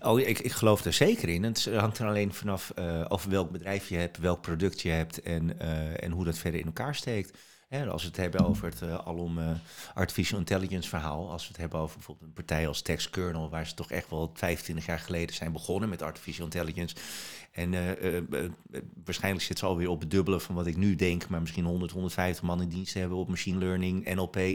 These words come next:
en artificial intelligence. Ja, dan geloof ik wel dat zo'n partij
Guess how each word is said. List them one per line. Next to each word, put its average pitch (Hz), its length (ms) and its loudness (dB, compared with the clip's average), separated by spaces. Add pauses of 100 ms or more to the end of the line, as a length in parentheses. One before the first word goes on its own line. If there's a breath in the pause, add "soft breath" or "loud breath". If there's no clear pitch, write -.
(140)
en 131 240 4
artificial 90 400 -4
intelligence. 82 480 -2 (480 loud breath)
Ja, 87 180 -8
dan 82 120 -4
geloof 82 300 -4
ik 80 80 -8
wel 92 180 -2
dat 87 140 -4
zo'n 98 220 -2
partij 101 460 0